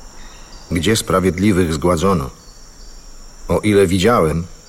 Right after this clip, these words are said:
złoczyńcy, co sieją udrękę, plon z niej zbierają. Od gniewu Boga zginęli, upadli od tchnienia Jego zapalczywości. Ryk lwa, brzask lwicy, łamią się i zęby lwiątek.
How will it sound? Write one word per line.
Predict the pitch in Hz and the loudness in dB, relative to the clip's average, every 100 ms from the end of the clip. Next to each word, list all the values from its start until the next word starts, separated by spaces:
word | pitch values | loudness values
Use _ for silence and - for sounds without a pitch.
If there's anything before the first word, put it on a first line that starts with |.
| - | -12
złoczyńcy, | - 95 - - 120 127 - - - - | -2 -2 0 2 2 2 -2 -8 -8 -8
co | - | -6
sieją | - 90 90 | 0 2 2
udrękę, | - 78 85 87 - 104 | 0 -2 0 0 -2 -4
plon | - 131 143 | 2 2 2
z | 85 | 0
niej | 65 67 | -4 -6
zbierają. | 65 73 69 55 57 - - - - - - - - - - - | -6 -6 -6 -8 -12 -16 -20 -20 -20 -20 -20 -20 -20 -20 -20 -8
Od | - 78 | -6 -4
gniewu | 85 90 82 | -2 -2 0
Boga | 80 87 78 | 0 2 0
zginęli, | 71 82 80 67 62 64 - - - - - - - | -2 -2 0 -2 -6 -12 -18 -20 -20 -20 -20 -14 -6
upadli | - - 90 80 92 | -4 0 -2 0 -2
od | 92 - | -4 -6
tchnienia | - - 87 90 | -6 -2 0 2
Jego | 90 85 | 2 2
zapalczywości. | 80 82 87 95 78 67 - - 60 - - - - - - - - - - - - - 71 | 0 -2 -2 -2 -2 -4 -6 -8 -10 -14 -20 -20 -20 -20 -20 -20 -20 -20 -20 -20 -20 -12 -2
Ryk | 87 101 | -2 0
lwa, | 76 76 92 101 | -4 -2 2 2
brzask | 69 - 92 - - | 0 -2 0 -2 -4
lwicy, | 73 71 87 98 - 80 | -8 -4 -2 -2 -2 -2
łamią | 65 92 101 80 62 | 2 2 2 -2 -6
się | - - | -8 -6
i | 87 | -4
zęby | 80 185 107 85 | 0 2 4 2
lwiątek. | 73 73 110 104 - - | 0 0 2 2 -2 -8